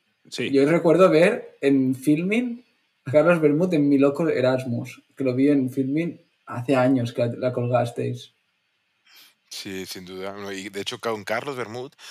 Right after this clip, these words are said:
Speaker 3: el, hicimos una litografía y en Navidad, mm, en las suscripciones anuales, antes del Black Friday, dos mil catorce, por ahí debía ser, eh, regala-, bueno, regalábamos, vendíamos con la suscripción anual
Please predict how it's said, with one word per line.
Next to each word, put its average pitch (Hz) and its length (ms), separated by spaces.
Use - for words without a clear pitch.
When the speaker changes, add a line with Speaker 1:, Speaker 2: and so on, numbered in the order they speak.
Speaker 3:
el, 82 640
hicimos 104 520
una 104 340
litografía 98 760
y 101 100
en 98 60
Navidad, 92 460
mm, 95 360
en 92 80
las 87 100
suscripciones 101 400
anuales, 104 560
antes 90 220
del 98 100
Black 90 180
Friday, 101 400
dos 87 200
mil 92 120
catorce, 92 440
por - 160
ahí 104 80
debía 92 180
ser, - 220
eh, 113 320
regala-, 98 500
bueno, 85 340
regalábamos, 92 540
vendíamos 90 400
con 104 80
la 95 60
suscripción - 420
anual 104 320